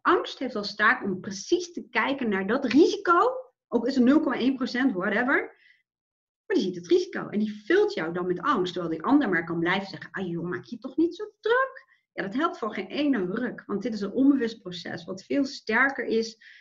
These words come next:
dan, eh, je bewustzijn. Je bewuste brein. Ik ga even naar de, eh, laatste sheets. Nou, op zich zal dit waarschijnlijk al wel duidelijk zijn. Hè? Als jij niet de regie, en eigenlijk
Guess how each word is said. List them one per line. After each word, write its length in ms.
dan, 380
eh, 460
je 80
bewustzijn. 760
Je 60
bewuste 340
brein. 420
Ik 140
ga 100
even 180
naar 140
de, 60
eh, 540
laatste 680
sheets. 580
Nou, 380
op 140
zich 200
zal 240
dit 200
waarschijnlijk 460
al 140
wel 180
duidelijk 340
zijn. 200
Hè? 100
Als 220
jij 760
niet 200
de 80
regie, 540
en 140
eigenlijk 440